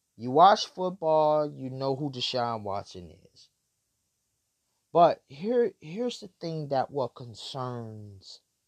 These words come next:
me. This what concerns me.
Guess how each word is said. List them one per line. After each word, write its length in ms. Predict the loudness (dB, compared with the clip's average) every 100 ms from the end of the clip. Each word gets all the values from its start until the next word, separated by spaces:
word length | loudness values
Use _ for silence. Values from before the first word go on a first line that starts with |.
| _ _ _ _ _ _ _ _
me. 380 | -14 -12 -12 -16 _ _ _ _ _ _ _ _ _ _ _ _ _
This 160 | -8 -2
what 200 | -2 -2
concerns 580 | -6 -4 -4 -6 -10
me. 220 | -14 -16